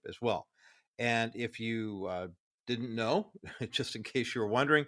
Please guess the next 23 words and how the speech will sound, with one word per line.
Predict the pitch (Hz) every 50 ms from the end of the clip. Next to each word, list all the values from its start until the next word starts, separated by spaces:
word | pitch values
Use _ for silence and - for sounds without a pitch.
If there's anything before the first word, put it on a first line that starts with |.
| - - - - - - _
the | - 104
Chiefs | - - - 175 175 - - -
prevailed | - - 143 120 131 139 139 131 127
over | 117 101
the | 104 104
Bengals | 87 127 139 151 143 147 147 131 -
twenty-three | - - 160 165 160 139 - - 127 110
to | 107
twenty | - - - 147 156 160 151 135
in | 117 107
a | 104 98 90 - _ _ _ _ _ _
kind | - 214 262
of | 220 135
a | 113
nail | 107 113 110 104 101
biter. | 90 95 95 92 92 113 151 170 165 - - - - - - - - _ _ _
And | - 147 147 147 147 143 139
the | 143 143
Eagles | 143 151 190 190 202 185 170 -
prevailed | - - 151 127 113 143 143 147 147 143 135 139
over | 131 127 117 120 110
the | 117 110
forty-niners | 107 - 131 127 120 117 110 113 127 156 202 220 214 214 214 214 202 -